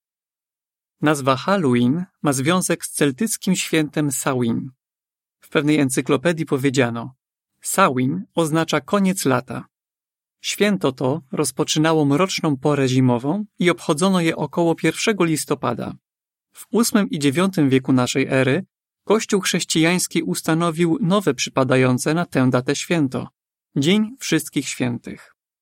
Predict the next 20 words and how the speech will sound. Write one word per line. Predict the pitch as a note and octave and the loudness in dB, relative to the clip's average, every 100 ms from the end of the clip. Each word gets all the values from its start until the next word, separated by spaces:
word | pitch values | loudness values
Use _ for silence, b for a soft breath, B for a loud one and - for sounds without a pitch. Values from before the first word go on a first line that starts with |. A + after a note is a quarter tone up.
| _ _ | _ _
Słowo | - G3+ G3+ | -2 0 0
Halloween | F3 G3+ C#3 C3 - - - _ _ - | 0 0 0 0 -2 -6 -10 _ _ -2
jest | D#3 - - | -2 -2 -8
skrótem | - G3+ G3+ F#3+ | -6 -4 0 0
angielskiego | - D#3+ D3+ D3+ - G#3+ G#3+ | 0 0 0 0 -2 0 0
sformułowania | - F#3 E3+ E3 D#3+ D3+ E3+ E3 D#3+ - - | 0 -2 -2 0 0 0 -2 -2 -4 -4 0
All | G3+ G#3 | 2 2
Hallow | - F3 F3 - | 0 0 0 -2
Even, | E3 C#3 B2 B2 C#3+ - _ | -4 0 0 -2 -4 -12 _
co | - | -2
dosłownie | D3 C#3 - F#3 E3+ D3+ | 0 0 2 2 2 0
oznacza | C3+ C3 B2+ C3 D#3 F#3 _ - | 0 2 2 0 -2 -2 _ -4
Wieczór | C3+ D3 - G3 | 0 2 2 0
Wszystkich | - C#3 - D#3+ | 0 -2 -2 -6
Świętych, | - - F3+ C3+ - - _ _ _ _ | -4 0 0 0 -6 -12 _ _ _ _
czyli | - E3+ E3+ | -2 0 0
Wigilię | D3+ D3 A3 A3 E3+ | 0 2 2 2 2
Dnia | C#3 D#3+ | 2 0
Wszystkich | D#3 D#3+ C3+ - C3 | 0 -4 -6 -8 -8
Świętych. | - B2+ B2 - B2 - | -6 -6 -6 -10 -18 -20